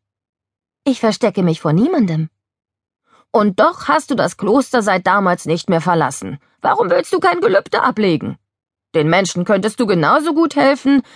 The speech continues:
wenn du dem Orden beitrittst.“ Lena schwieg.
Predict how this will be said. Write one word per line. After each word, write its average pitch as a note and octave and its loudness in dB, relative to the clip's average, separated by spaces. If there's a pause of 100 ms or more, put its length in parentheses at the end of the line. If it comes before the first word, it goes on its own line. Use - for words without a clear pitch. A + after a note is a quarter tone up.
(100)
wenn B3+ 2
du B3 2
dem B3+ 2
Orden G#3 0
beitrittst.“ - -4 (1400)
Lena A#3+ 2
schwieg. F3 -4